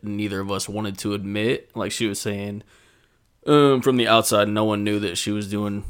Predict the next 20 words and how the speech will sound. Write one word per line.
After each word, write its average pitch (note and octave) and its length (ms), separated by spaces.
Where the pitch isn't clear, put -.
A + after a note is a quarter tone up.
like, G2+ 160
going G2+ 220
through G#2 140
anything G2+ 400
like F#2 180
that. F2+ 160
She - 80
was F#2 120
straight A2 200
A G#2 80
student G2 500
and G2 560
working G#2 300
full F#2+ 220
time, G2 300
like, F#2+ 140
all G2+ 140
these G2 240
things. G2 360
And F2+ 300